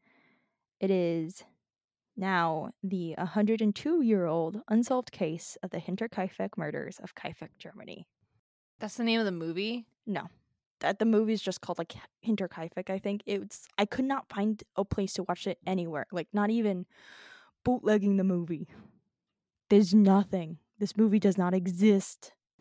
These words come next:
Speaker 1: anywhere
Speaker 2: Nothing?
Speaker 1: except, nothing except on I M D B. And it is not fun for me. I was so ha-, uh, I was so unhappy. I'm gonna take you back to April of nineteen twenty-two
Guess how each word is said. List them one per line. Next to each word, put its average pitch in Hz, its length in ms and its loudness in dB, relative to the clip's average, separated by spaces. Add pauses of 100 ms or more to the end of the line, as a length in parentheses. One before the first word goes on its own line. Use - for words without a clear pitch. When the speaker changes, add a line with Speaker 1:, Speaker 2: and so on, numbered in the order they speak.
(140)
Speaker 1:
anywhere 208 440 4
Speaker 2:
Nothing? - 60 -4
Speaker 1:
except, 220 580 0 (280)
nothing 226 800 8 (360)
except 220 320 4
on 214 120 8
I 202 140 6
M 196 160 8
D 196 120 6
B. 160 260 -2 (320)
And 196 120 0
it 196 120 2
is 170 500 -4 (280)
not 196 640 2
fun 165 220 -10
for 160 140 -14
me. 160 300 -10
I 180 80 -4
was 175 120 -6
so - 380 -6
ha-, 156 100 -12 (200)
uh, - 140 -6 (120)
I 190 100 0
was 190 120 0
so - 380 -6
unhappy. 165 440 -10 (200)
I'm 196 80 -4
gonna 196 180 -2
take 226 240 -8
you 294 80 -4
back 208 260 -6 (400)
to - 160 -6
April 262 540 -2
of 180 140 -4
nineteen 262 440 -8
twenty-two 220 600 -6